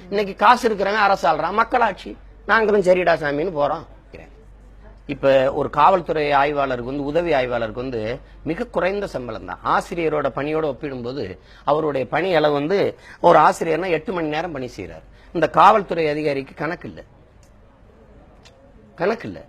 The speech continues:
ஏ, அவர் இருபத்தி நாலு மணி நேரம் பணி செய்யறாருன்னு கூட சொல்லலாம், அவ்வளவு பணி சுமை இருக்கு. ஆனா அவருக்கான சம்பளம் ஒரு பதினோராயிரம் அல்லது ஏழாயிரத்தி ஐந்நூறு, எட்டாயிரம் ரூபாய் தான் இருக்கு.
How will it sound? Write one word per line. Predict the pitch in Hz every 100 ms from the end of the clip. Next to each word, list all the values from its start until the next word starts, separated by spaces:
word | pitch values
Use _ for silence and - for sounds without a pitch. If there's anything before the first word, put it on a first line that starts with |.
| -
ஏ, | 131
அவர் | 131 143
இருபத்தி | 139 156 226 233
நாலு | 208
மணி | 196 202
நேரம் | 220
பணி | 190
செய்யறாருன்னு | 185 170 156 139 135
கூட | 143
சொல்லலாம், | 160 113 87 -
அவ்வளவு | 143 156 139
பணி | 143 156 165
சுமை | 139 143
இருக்கு. | 107 80 95 - -
ஆனா | 185 190
அவருக்கான | 165 151
சம்பளம் | 139 - 175 202 180 123 - -
ஒரு | - 147
பதினோராயிரம் | 143 147 143 147 131 139
அல்லது | 175 135
ஏழாயிரத்தி | 143 147 127 127
ஐந்நூறு, | 117 127 151
எட்டாயிரம் | - 113
ரூபாய் | 104 113
தான் | 120
இருக்கு. | 78